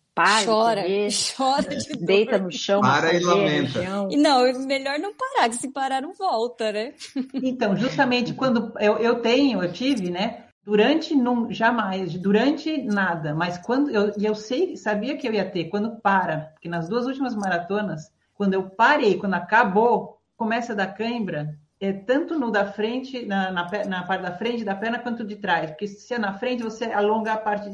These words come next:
Speaker 4: e contrai a de trás, mas quando é nos dois lados, você, é um desespero, porque não tem como relaxar os dois. Eu sei que é desesperador.
Speaker 2: A
Speaker 1: Uhum.
Speaker 2: única prova na vida que eu abandonei foi a minha primeira maratona por cãibra.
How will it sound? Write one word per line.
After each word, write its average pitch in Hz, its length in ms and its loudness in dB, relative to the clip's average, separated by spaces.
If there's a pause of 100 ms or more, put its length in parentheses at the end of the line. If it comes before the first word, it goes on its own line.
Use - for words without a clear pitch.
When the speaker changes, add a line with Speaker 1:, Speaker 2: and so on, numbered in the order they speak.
Speaker 4:
e 190 180 -6
contrai 196 420 -2
a 185 100 -6
de - 80 -20
trás, 156 340 -4 (160)
mas 208 140 -6
quando 294 140 -2
é 320 40 2
nos 254 180 0
dois 240 220 2
lados, 233 220 0
você, 233 200 -8 (160)
é 208 120 0
um 214 100 0
desespero, 202 720 0
porque 202 180 -8
não 220 160 -2
tem 269 320 -2
como 180 360 2
relaxar 170 500 -2
os 170 100 -6
dois. 156 320 -6 (300)
Eu 202 100 -4
sei 254 200 -4
que 262 100 -2
é 233 60 0 (520)
desesperador. 240 840 -6 (260)
Speaker 2:
A 220 180 -4
Speaker 1:
Uhum. 226 80 -4
Speaker 2:
única 294 340 -4
prova 226 340 -4
na 220 160 -4
vida 262 260 -4
que 240 120 -10
eu 220 60 -4
abandonei 202 540 -6
foi 254 200 -4
a 240 40 -2
minha 233 120 -6
primeira 226 340 -4
maratona 240 580 -6
por 285 200 -8
cãibra. 196 480 -4